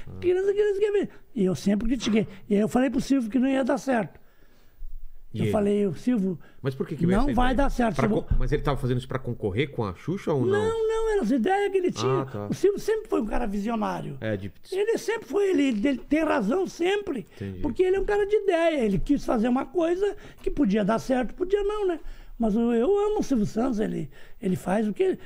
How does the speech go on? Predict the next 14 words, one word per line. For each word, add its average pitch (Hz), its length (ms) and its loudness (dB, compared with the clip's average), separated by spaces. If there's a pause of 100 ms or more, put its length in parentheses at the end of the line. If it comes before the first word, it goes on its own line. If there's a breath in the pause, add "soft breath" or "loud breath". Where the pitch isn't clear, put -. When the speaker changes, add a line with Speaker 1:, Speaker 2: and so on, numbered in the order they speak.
(140 loud breath)
Speaker 2:
ele, 202 180 0
o 202 120 0
Silvio 208 220 0
Santos, 269 280 -2
tudo 381 240 2
que 415 80 0
ele 277 120 0
fez 214 300 0
até 240 260 -2
hoje 320 460 2 (240 loud breath)
deu 370 240 2
certo. 254 520 -4
Speaker 1:
É. 90 260 -8 (180 loud breath)
Speaker 2:
Aí, 311 320 0